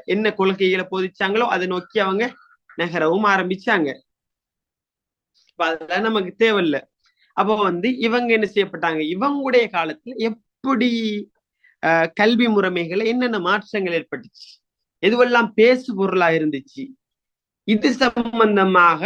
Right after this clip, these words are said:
ஒரு தெளிவான ஒரு பார்வை இருக்கணும். அது இன்னும், அஹ், நம்ம பார்ப்போம், ஒவ்வொன்றோட பார்ப்போம். அதுல நம்ம மூணு சாராரை ஏற்பட்ட கல்வி முறைகளை பார்ப்போம். அதுல வெறுமனே ஒரு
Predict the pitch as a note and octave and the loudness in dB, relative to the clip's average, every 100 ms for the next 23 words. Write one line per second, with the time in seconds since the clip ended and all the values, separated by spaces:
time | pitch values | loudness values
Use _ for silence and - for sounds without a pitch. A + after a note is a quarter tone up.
0 | B3 G#3 G3+ G3 - G#3 A3+ G#3+ F#3+ F3 | 2 2 2 -2 -2 -2 -2 0 0 0
1 | F#3+ G#3+ G3+ G3 F#3+ E3 F#3+ G#3 G3 D3+ | -2 -4 -2 2 2 0 -2 -2 -4 -8
2 | B2+ _ _ _ _ _ _ _ _ _ | -10 _ _ _ _ _ _ _ _ _
3 | - G3 G3 - G3 F#3+ - - F3 F#3 | 0 0 0 -2 0 0 -2 -2 0 0
4 | F#3 G#3 A3+ A3+ F#3 F3 F#3 G3+ F#3+ F3+ | 2 2 2 2 -6 -2 -2 0 -2 -4
5 | - F#3 F3+ C#3+ B2+ G3+ B3+ _ _ _ | 0 0 0 -6 -8 -8 -14 _ _ _
6 | _ _ _ _ _ - G3+ A#3+ A#3+ C4+ | _ _ _ _ _ -4 0 2 0 -2
7 | - F#3 F#3+ G3+ A#3 B3+ B3 A#3 G#3+ A3 | -4 -4 -2 0 2 4 2 4 4 4
8 | G#3+ G3 G#3 G3+ G3 G3 - F#3+ F#3+ G3+ | 2 0 -2 0 -2 -6 -10 -6 -2 -2
9 | F#3+ F#3 E3+ E3+ D#3+ - C#3 D3 G3 G3+ | -2 -4 -4 -4 -4 -4 -6 -2 -2 -2
10 | F#3+ A3 A3+ A3 G3+ F3+ F#3+ - _ _ | -2 -2 -2 -4 -4 -4 -6 -10 _ _
11 | _ D#3+ | _ -4